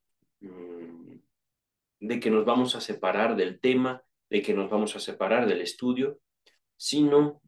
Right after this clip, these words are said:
y no vamos a abordar ni textos históricos, ni historiales clínicos, sino vamos a ver trabajos así llamados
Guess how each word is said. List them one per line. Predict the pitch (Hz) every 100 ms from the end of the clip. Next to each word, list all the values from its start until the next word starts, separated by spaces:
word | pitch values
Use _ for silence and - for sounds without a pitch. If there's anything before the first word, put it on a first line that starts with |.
| _
y | 104 95 95 95 95 95 95 90 - _ _ _
no | 107 117 120 113
vamos | 113 110 113 110
a |
abordar | 101 101 117 117
ni | 113 104
textos | 104 - 98 -
históricos, | 87 - 123 123 131 131 - 127 123 - - _ -
ni | 151 156
historiales | 143 - 117 110 101 - -
clínicos, | 127 139 131 127 127 131 - -
sino | - 101 101
vamos | 120 123 -
a | 104
ver | 117 113
trabajos | 110 104 113 117 123 - -
así | 101 104 113
llamados | 107 110 131 131 107 -